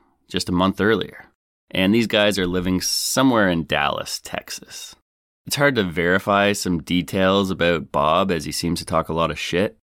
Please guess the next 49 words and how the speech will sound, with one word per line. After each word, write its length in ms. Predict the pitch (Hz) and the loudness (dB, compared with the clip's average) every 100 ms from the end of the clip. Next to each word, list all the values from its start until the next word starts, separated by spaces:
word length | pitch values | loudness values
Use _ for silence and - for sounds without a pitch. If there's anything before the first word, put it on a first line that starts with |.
| _ _ | _ _
but 220 | 92 82 | 0 0
I 80 | 87 | 0
did 200 | 90 101 | -2 0
see 160 | - 101 | 0 2
a 60 | |
LinkedIn 640 | 87 87 95 95 92 95 90 | 2 2 2 2 2 2 2
photo 400 | - 78 78 76 | -2 -2 -2 -4
of 140 | 73 | -4
him, 240 | 82 - - _ _ | -4 -4 -8 _ _
looking 260 | 90 90 82 | -4 -2 0
much 320 | 90 110 - | 0 0 -2
younger 340 | 95 104 87 | 0 2 0
and 100 | 80 | -2
more 200 | 80 85 | 0 -2
clean-cut, 600 | 82 95 92 87 110 92 - _ _ | -2 0 0 2 -2 -4 -6 _ _
and 300 | - 92 92 | -2 0 2
he 60 | 98 | 0
called 220 | 127 117 | 0 0
himself 360 | 113 113 117 - | 0 0 0 0
an 80 | 110 | 0
architect. 600 | 156 - - - - - _ _ _ _ - | 0 -2 -6 -8 -8 -20 _ _ _ _ -10
Did 120 | 80 | -4
that 140 | 80 78 | -2 0
have 200 | 82 78 | 0 -2
a 80 | |
hinted 320 | 76 82 85 82 | -2 -2 -2 -2
meaning? 480 | 82 87 101 120 - - | -2 0 0 -2 -10 -8
I 120 | 73 | -2
don't 140 | 87 64 | -2 -2
know. 200 | 73 - _ _ _ | -8 -12 _ _ _
Was 160 | 85 78 | -8 -6
it 120 | 78 | -4
even 180 | 80 82 | -2 -2
his 160 | 80 76 | -2 -6
official 400 | - 82 - 78 | -6 -6 -4 -8
job, 540 | - 76 82 101 95 | -4 -2 2 2 0
or 260 | 60 67 - - _ | -4 -10 -16 -20 _
did 140 | 76 | -10
he 60 | 76 | -6
just 280 | 78 - - | -6 -8 -8
build 280 | 85 87 82 | -4 -2 -4
a 40 | |
cabin 460 | - 82 87 87 87 | -6 -2 0 0 -2
out 100 | 87 | -2
in 100 | 85 | -2
the 100 | 82 | 0
woods 280 | 101 135 | 0 0
one 200 | 92 69 | -4 -8
time? 320 | 67 64 53 | -8 -10 -10